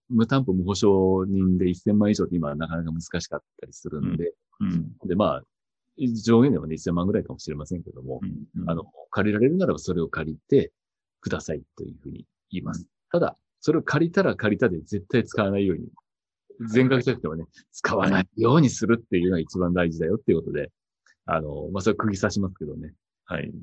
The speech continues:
Speaker 1: で、あとはその、まあ、本当にね、軌道に乗ったらそれを、まあ、繰り上げ返済じゃないですけども、
Speaker 2: うん。
Speaker 1: まあ、いらなくなったらね、それはありがとうございましたで、利息、まあ、利息をね、毎月払ってるとしても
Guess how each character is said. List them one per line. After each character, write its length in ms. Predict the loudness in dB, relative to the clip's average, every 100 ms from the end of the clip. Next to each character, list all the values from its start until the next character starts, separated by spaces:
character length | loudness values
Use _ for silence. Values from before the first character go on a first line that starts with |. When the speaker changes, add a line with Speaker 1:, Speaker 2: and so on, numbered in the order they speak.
| -18 -6
Speaker 1:
で、 100 | -4
あ 80 | -2
と 120 | -2
は 80 | -2
そ 140 | -2
の、 260 | -4 -6 -2
ま 100 | -2
あ、 40 |
本 140 | 0 2
当 60 |
に 60 | 4
ね、 80 | 2
軌 140 | 2
道 140 | 4 4
に 80 |
乗 80 | 2
っ 40 | -2
た 140 | -2
ら 80 | -2
そ 120 | 0
れ 80 | 4
を、 220 | 4 4 -2
ま 120 | -4
あ、 20 |
繰 140 | -2 2
り 100 | 4
上 80 | 4
げ 80 |
返 120 | 2 0
済 140 | -2
じ 60 | -4
ゃ 20 |
な 60 | -8
い 40 |
で 40 |
す 80 | -8
け 60 | -14
ど 100 | -18
も、 180 | -20 -20 _ _ -12
Speaker 2:
う 40 | -8
ん。 40 |
Speaker 1:
ま 80 | -6
あ、 20 |
い 100 | -6
ら 100 | -6
な 160 | -4 0
く 140 | 2
な 80 | 2
っ 80 | 2
た 120 | -4
ら 120 | -4
ね、 80 | -8
そ 120 | -6
れ 60 | -4
は 60 |
あ 20 | -2
り 80 |
が 60 | -4
と 60 | -6
う 20 |
ご 60 |
ざ 40 | -8
い 40 |
ま 60 | -4
し 40 |
た 80 | -4
で、 80 | -4
利 100 | -6
息、 400 | -12 -12 -12 -14 _ -8
ま 100 | -6
あ、 20 | -4
利 60 |
息 180 | -4 -2
を 60 | -2
ね、 100 | -2
毎 160 | -4 -6
月 140 | -6
払 140 | -6
っ 20 | -6
て 80 |
る 60 | -10
と 100 | -18
し 60 | -14
て 80 |
も 160 | -12 -12